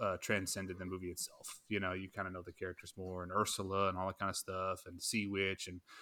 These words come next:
back at a time when the Disney villains were villainous and they didn't need a reason, you know, and we didn't need to care, uh, about 'em or anything like that.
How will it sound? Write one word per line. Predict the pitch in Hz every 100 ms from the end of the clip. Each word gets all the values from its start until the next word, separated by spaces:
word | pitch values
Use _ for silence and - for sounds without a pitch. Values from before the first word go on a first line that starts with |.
| - -
back | - 101
at | 101
a |
time | - 101 98
when | 92
the |
Disney | 92 101 98
villains | 90 98 98 87
were | 87
villainous | 87 101 101 101 101 -
and | 92
they | 87
didn't | 101 101
need | 95
a |
reason, | 92 110 107 107 107 - - - -
you | 107
know, | 110 107 110
and | 104
we | 104
didn't | 107 104
need | 107
to | 110
care, | 107 87 82 - - -
uh, | 117 101 95
about | 98 95 90
'em | 90
or |
anything | 90 98
like | 92 90
that. | 95 92